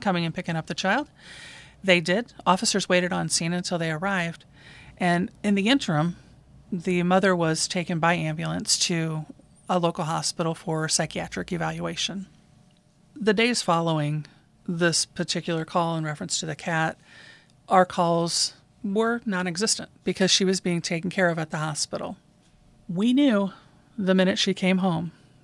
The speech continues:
because the phone started ringing again, both the non-emergency lines as well as nine one one lines. Once the calls picked up again, we had a myriad of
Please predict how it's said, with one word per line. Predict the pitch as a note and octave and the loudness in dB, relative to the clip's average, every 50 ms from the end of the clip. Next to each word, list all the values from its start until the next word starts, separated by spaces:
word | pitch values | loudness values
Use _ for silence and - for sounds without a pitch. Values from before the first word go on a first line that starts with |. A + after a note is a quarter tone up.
| _ _ | _ _
because | - F3+ - - F3 E3 - | -10 -8 -2 0 2 2 2
the | - E3+ | 0 -2
phone | - F#3 E3 E3 E3 | 0 0 2 2 2
started | - - - D#3 D3+ D#3 - | 2 0 0 0 -2 -2 -2
ringing | F3+ F3+ F#3+ G3 F3 | -2 -2 -2 -2 -2
again, | E3 - E3 - - F#3 - - - _ _ _ _ - | -4 -6 -8 -8 -8 -10 -12 -14 -20 _ _ _ _ 2
both | F#3 F#3+ G3+ F#3+ - - _ - _ _ _ _ _ _ _ | 4 4 4 2 -4 -14 _ -20 _ _ _ _ _ _ _
the | - B3 | 0 2
non-emergency | A3 A3+ G#3 G3+ G3 F3+ E3+ D#3+ - F#3 - - F#3 | 4 4 4 4 4 2 0 0 0 -2 -2 0 -2
lines | F3 E3 D#3+ E3 E3+ - - | -2 -2 -2 -2 -2 -2 0
as | F3+ F3 F#3+ - - | 0 0 0 0 -2
well | F3+ E3+ E3+ E3+ | -2 -2 -2 -2
as | E3+ - F#3 | -4 -4 -4
nine | E3 D#3+ D#3+ E3 | -4 -2 -2 -2
one | E3 D#3+ | -4 -4
one | D#3+ D#3+ E3 E3+ | -4 -6 -6 -8
lines. | D3 C#3 C#3+ - - - - - _ _ _ _ _ _ _ _ _ _ _ _ _ _ - - - _ _ - | -8 -10 -10 -10 -10 -10 -12 -14 _ _ _ _ _ _ _ _ _ _ _ _ _ _ -20 -20 -20 _ _ -2
Once | F3+ E3+ F3+ F#3+ - - | 0 2 2 2 0 -2
the | - - | -6 -4
calls | - G3+ F#3 F#3 - | 0 2 2 2 0
picked | - - F#3 - - E3 | -2 -4 -4 -4 -4 -6
up | D#3 - - | -6 -4 -6
again, | D#3+ D#3+ D3+ D3 D3 D#3+ D3 - - _ _ _ _ _ _ _ _ _ - | -6 -6 -6 -6 -6 -6 -8 -12 -16 _ _ _ _ _ _ _ _ _ -2
we | F3+ F3+ F3+ D#3+ | 0 2 2 2
had | E3 G3+ G3+ D#3+ D#3 E3 | 2 2 4 4 2 2
a | F#3 | 2
myriad | D#3+ D#3+ D#3+ E3 E3+ E3+ D#3+ D3+ C#3+ D3 D3 D3 - | 2 0 0 0 0 0 0 0 2 0 0 0 -2
of | - - F#3 D#3+ D#3+ D#3+ E3 D#3+ - - | -4 -4 -2 0 0 0 -2 -4 -6 -12